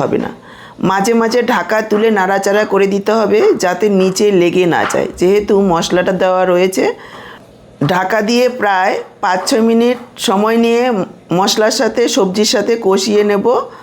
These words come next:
আর সবজির জলে সবজিগুলো সেদ্ধ করব। গ্যাসের ফ্লেমটাকে মিডিয়াম লোতে রাখব। যদি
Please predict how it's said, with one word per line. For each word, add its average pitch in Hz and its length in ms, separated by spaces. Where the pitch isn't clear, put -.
আর 185 80
সবজির 202 460
জলে 208 380
সবজিগুলো 202 640
সেদ্ধ 156 320
করব। 107 200
গ্যাসের 214 340
ফ্লেমটাকে 240 460
মিডিয়াম 214 360
লোতে 185 320
রাখব। 120 240
যদি 220 260